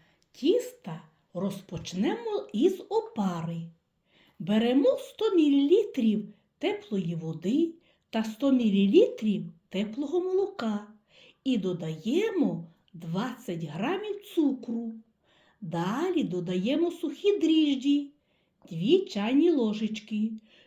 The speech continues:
Чи можна додати тридцять грамів пресованих дріжджів? Головне, щоб вони були якісні. А від дріжджів ах і залежить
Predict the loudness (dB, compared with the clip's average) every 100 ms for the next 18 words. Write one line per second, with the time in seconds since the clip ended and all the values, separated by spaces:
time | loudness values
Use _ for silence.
0 | _ 0 2 4 2 2 -2 0 -2 -2
1 | -2 -4 -4 0 0 0 -2 0 -2 0
2 | 0 0 -6 -6 -4 -2 0 0 0 0
3 | 0 0 -2 0 -2 -2 -18 _ _ _
4 | _ -4 2 2 4 2 2 -2 -8 -4
5 | 0 0 2 2 2 2 0 -4 -8 -6
6 | -4 -2 -2 -4 -10 _ _ _ _ -20
7 | _ -4 0 2 0 0 4 4 4 0
8 | -2 -2 -4 -12 _ -4 -4 -6 -16 -8
9 | -4 -2 -2 -2 -2 -2 -4 -6